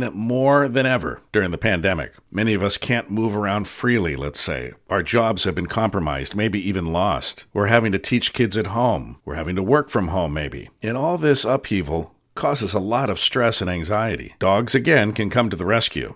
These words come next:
In one of the studies done, forty-eight participants were given a stress test where they had to do public speaking and then perform difficult calculations while unfriendly observers watched them. According to greater good dot berkeley dot E D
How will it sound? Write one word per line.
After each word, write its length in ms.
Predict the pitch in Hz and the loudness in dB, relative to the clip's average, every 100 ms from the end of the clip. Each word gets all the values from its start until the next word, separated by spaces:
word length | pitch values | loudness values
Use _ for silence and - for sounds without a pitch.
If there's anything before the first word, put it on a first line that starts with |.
| _ | _
In 120 | 127 | -2
one 140 | 143 233 | 0 0
of 80 | 113 | 0
the 60 | |
studies 400 | - 113 90 82 | 2 2 2 0
done, 260 | 87 82 87 | -2 -2 -2
forty-eight 500 | - 165 143 135 135 | 0 0 2 2 2
participants 640 | 107 104 131 - 98 92 | -2 0 -2 0 -4 -2
were 80 | 95 | -2
given 180 | 104 92 | 0 0
a 60 | |
stress 380 | - - 123 - | -2 0 0 0
test 320 | - 87 76 | -2 -2 -2
where 100 | 92 | -4
they 80 | 82 | -2
had 180 | 98 110 | -2 -4
to 60 | 95 | -4
do 140 | 92 | -6
public 340 | - 120 85 | -2 -4 -4
speaking 480 | - - 127 101 73 | -6 -2 -2 -2 -6
and 140 | 78 98 | -4 -2
then 120 | 113 | -2
perform 420 | 95 - 113 92 | -6 -2 -2 0
difficult 440 | 113 120 - 90 | -2 -4 -4 -6
calculations 800 | - 110 101 92 92 107 - 82 | -2 0 0 0 0 0 -2 -2
while 320 | 87 82 69 - | 0 0 -2 -4
unfriendly 580 | 151 147 - 143 120 110 | -4 -4 -2 0 2 2
observers 540 | 90 90 117 80 78 | 0 0 0 0 -2
watched 340 | 98 120 139 - | 2 2 2 -4
them. 220 | 64 - | -10 -12
According 320 | - 123 98 | -2 2 2
to 60 | 82 | 0
greater 260 | 104 98 | 0 0
good 220 | 78 95 85 | 0 0 2
dot 200 | 87 - | 2 2
berkeley 360 | 98 - 90 | 0 0 0
dot 200 | 87 90 | 2 2
E 140 | 87 92 | 2 0
D 160 | 87 | 0